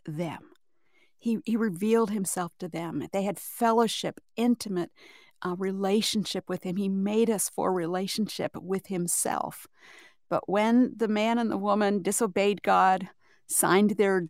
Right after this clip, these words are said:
Declaration of Independence, said, "We'll have it our way instead of your way," they were exiled from that garden and exiled from fellowship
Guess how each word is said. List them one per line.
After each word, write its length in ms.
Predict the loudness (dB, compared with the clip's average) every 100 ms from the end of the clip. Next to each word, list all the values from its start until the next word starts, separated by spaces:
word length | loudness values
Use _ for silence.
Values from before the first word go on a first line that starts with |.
| 2
Declaration 640 | 2 4 4 4 2 -2
of 100 | 2
Independence, 800 | 4 4 2 0 2 2 2 0
said, 200 | 0 -2
"We'll 260 | -2 -2 0
have 100 | 0
it 120 | 0 _
our 240 | -2 0 2
way 440 | 2 2 -2 -6 _ _ _ _ -6
instead 320 | -4 -2 -4
of 120 | -4
your 220 | 0 4
way," 420 | 4 2 0 -6 -8 _ _ _ _ -2
they 120 | 0
were 160 | 2 2
exiled 640 | 2 2 0 -2 -4 -8 -16 _ _
from 160 | -4 -2
that 180 | -4
garden 460 | -4 -4 -2 -4 -6 -6
and 160 | -4 -4 2
exiled 680 | 0 2 -4 -2 -4 -8 -12 -18
from 240 | -4 -2 -2
fellowship 800 | -4 -2 2 2 0 -6 -8